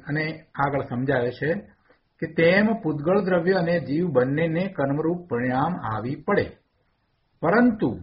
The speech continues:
પૂતગળ દ્રવ્યને એકને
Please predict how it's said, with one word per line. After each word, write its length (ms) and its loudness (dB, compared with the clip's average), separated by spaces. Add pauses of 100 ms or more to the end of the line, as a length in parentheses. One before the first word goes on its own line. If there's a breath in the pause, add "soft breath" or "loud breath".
(960)
પૂતગળ 400 4
દ્રવ્યને 500 2 (300)
એકને 500 -2